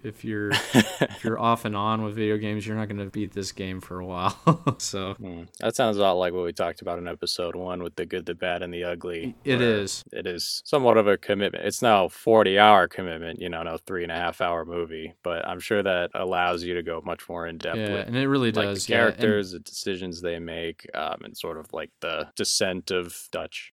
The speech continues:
Speaker 2: If they can't handle four hours, <laughs> imagine forty.
Speaker 1: <laughs> Yeah, then, <laughs> then forget it with Red Dead two. But Red Dead one, I would say, if anything, I would pick, like, if, if you had to choose between both games, for me, I would go more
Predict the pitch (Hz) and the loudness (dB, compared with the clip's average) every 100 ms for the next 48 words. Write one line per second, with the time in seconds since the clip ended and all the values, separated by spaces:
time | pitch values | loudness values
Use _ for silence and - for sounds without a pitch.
0 | - - 101 107 107 90 95 87 78 - | -12 -2 0 0 0 -2 -2 -2 -4 -2
1 | 90 82 80 82 85 87 87 - - - | 0 0 0 -2 -6 -2 0 2 4 10
2 | 220 - - - 95 95 - 104 151 180 | 8 8 -10 -4 0 0 2 4 8 10
3 | 147 117 120 131 135 240 185 - 190 160 | 10 8 4 6 6 10 10 10 2 2
4 | - - - - - 123 117 117 131 123 | -2 -18 -20 -14 -2 0 2 4 6 6
5 | 110 104 113 110 107 101 104 107 101 98 | 4 2 2 4 4 0 0 0 2 0
6 | - - 151 196 175 165 135 135 127 117 | -6 0 4 4 6 2 4 2 4 2
7 | 107 - 139 170 165 - 151 147 143 123 | -2 -2 0 0 0 2 2 2 0 -2
8 | - 127 139 151 147 151 151 151 127 120 | -2 -4 -2 -2 -4 -6 -4 -6 -4 -2
9 | 143 143 131 - 135 127 123 - - - | 2 0 -2 -8 -4 -4 -6 -16 -20 -12
10 | 117 110 110 110 135 117 - 160 151 131 | -6 -6 -6 -10 -10 -10 -4 -2 -2 -4
11 | 120 - 131 127 123 - 120 117 117 113 | -6 -2 -2 -2 -8 -8 -4 -2 -2 -4
12 | 110 110 110 110 - - 107 107 107 104 | -6 -6 -6 -8 -14 -10 -8 -6 -6 -10
13 | - 107 107 110 120 123 120 117 - 107 | -10 -6 -4 0 0 0 0 -2 -4 -4
14 | 113 110 110 104 104 101 98 98 98 | -4 -4 -4 -6 -6 -8 -10 -10 -10